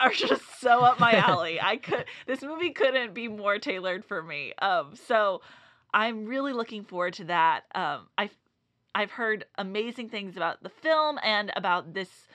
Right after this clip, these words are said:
Speaker 1: um, actress who is a real, like, fourteen-year-old that they found to play this, this role. Um, and that is always, I think, really important to me. So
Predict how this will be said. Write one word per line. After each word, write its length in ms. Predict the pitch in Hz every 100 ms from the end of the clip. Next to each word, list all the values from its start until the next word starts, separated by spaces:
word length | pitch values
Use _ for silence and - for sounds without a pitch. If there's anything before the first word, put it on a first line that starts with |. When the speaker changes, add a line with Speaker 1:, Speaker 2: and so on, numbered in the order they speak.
| - _ -
Speaker 1:
um, 320 | 190 175 139 - _ _ 185
actress 760 | 185 - 190 170 139 - - - 208
who 320 | 190 175 160 -
is 260 | 196 190 - -
a 80 | 196
real, 480 | 175 240 254 254 214
like, 220 | 214 -
fourteen-year-old 960 | - 254 - 254 240 208 175 160 143 -
that 120 | 160
they 200 | 156 165 _
found 320 | 208 156 143 156
to 80 |
play 260 | 139 - 147
this, 260 | 143 131 _ _ _
this 200 | 175 - 156
role. 360 | 147 143 139 _ - _ -
Um, 260 | 180 143 104
and 140 | 170 165
that 200 | 165 -
is 100 | 170
always, 260 | 143 156
I 60 | 139
think, 180 | 151 143
really 160 | 139
important 340 | 143 139 - 160
to 60 |
me. 160 | 147 147
So 240 | - 151